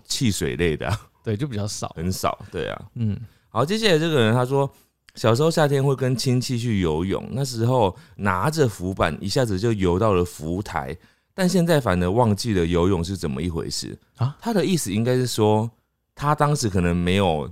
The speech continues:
Speaker 1: 真的学会游泳这件事情，
Speaker 2: 哦。
Speaker 1: 他只会用浮板嘛，所以他现在就忘记了。<laughs> 对啊，因为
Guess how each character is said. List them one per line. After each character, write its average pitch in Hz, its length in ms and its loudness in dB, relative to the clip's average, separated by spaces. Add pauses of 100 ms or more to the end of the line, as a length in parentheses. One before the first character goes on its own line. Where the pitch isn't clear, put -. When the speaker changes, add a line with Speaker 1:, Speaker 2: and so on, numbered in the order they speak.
(140)
Speaker 1:
真 117 180 2
的 107 120 4
学 85 460 -2
会 104 240 4
游 87 140 4
泳 80 160 2
这 85 80 -2
件 80 200 -2
事 80 180 -6
情， - 240 -10
Speaker 2:
哦。 117 460 0
Speaker 1:
他 120 60 2
只 127 140 0
会 107 140 6
用 113 180 2
浮 82 220 -6
板 - 180 -2
嘛， - 160 -10
所 110 120 -4
以 117 40 2
他 131 100 6
现 117 160 2
在 110 80 2
就 107 260 -4 (100)
忘 87 260 2
记 71 240 -10
了。 50 140 -10 (760)
<laughs> - 180 -20
对 135 120 0
啊， 120 40 2
因 208 100 2
为 262 240 -2